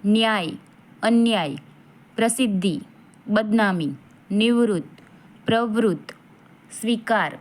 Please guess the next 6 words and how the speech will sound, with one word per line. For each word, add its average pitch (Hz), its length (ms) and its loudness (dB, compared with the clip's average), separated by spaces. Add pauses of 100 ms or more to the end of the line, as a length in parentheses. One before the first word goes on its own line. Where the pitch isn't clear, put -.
(440)
અસ્વીકાર. 226 800 -2 (340)
વિકાસ, 220 540 -2 (420)
વિનાશ. 202 480 2 (640)
મંજૂર, 226 580 4 (320)
નામંજૂર. 220 760 0 (460)
સંતોષ, 240 560 2